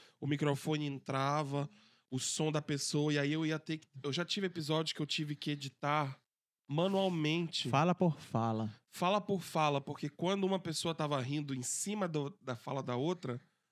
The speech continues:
Speaker 1: tava invadindo o microfone da outra. Ca-, vocês não fazem ideia do que que é.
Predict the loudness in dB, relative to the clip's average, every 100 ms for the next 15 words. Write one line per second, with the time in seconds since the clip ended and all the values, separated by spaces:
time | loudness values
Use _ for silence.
0 | _ _ _ _ _ 2 2 2 2 0
1 | 0 0 0 4 2 2 0 0 -2 -2
2 | -2 -2 0 0 0 -2 -4 -6 _ _
3 | _ _ _ -4 -4 -2 -2 0 -2 0
4 | 2 2 0 -2 2 4 4 0 -4 -6
5 | -2 0 2 0